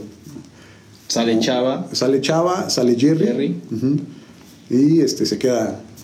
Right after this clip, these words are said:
Speaker 2: se quedan, nos quedamos nosotros cuatro, ¿no? Eh,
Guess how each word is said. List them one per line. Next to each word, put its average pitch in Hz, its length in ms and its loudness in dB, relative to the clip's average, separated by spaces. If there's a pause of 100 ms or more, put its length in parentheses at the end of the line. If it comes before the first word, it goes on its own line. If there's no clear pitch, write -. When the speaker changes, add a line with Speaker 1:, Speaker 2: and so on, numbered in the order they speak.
Speaker 2:
se - 140 -6
quedan, 120 540 -2
nos 110 140 -2
quedamos 127 180 0
nosotros - 260 -4
cuatro, 151 320 -2
¿no? 165 100 0 (1120)
Eh, 107 760 0